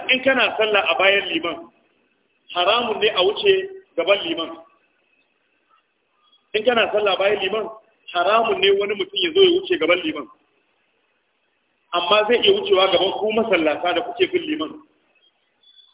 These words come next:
Ina fatan gane wannan. Akwai hadisi ingantacce, hadisin Abdullahi bin Abbas, wanda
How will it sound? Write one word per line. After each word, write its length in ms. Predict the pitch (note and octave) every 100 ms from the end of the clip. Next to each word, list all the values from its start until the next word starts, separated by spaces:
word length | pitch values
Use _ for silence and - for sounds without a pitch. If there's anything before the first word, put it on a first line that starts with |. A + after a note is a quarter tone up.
| -
Ina 120 | G3+
fatan 260 | F#3 F#3+ F#3
gane 160 | G3 F3+
wannan. 240 | F3 - - _ _ _ _ _ _
Akwai 240 | - G#3+ A#3+
hadisi 440 | G3 F3+ G#3+ G3 G3
ingantacce, 480 | F3 D#3+ E3 G3 - A3
hadisin 360 | F3+ A3 G#3+
Abdullahi 400 | E3+ - F3+ G3
bin 120 | F#3 F3+
Abbas, 380 | D#3 - F3 - - - _ _ _ _ _ _ _ _ _ _ -
wanda 440 | F3 F3 E3+ D3+